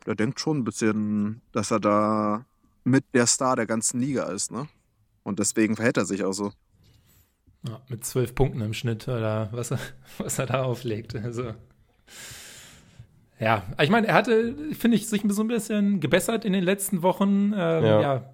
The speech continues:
Speaker 2: das, finde ich, war jetzt irgendwie leicht rückschrittig, aber keine Ahnung. F-, wahrscheinlich, äh,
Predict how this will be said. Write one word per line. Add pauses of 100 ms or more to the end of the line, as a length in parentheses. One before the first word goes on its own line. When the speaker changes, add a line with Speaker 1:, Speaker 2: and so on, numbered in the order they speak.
(120)
Speaker 2:
das, (120)
finde
ich,
war
jetzt
irgendwie (800)
leicht (140)
rückschrittig,
aber
keine
Ahnung.
F-, (320)
wahrscheinlich,
äh,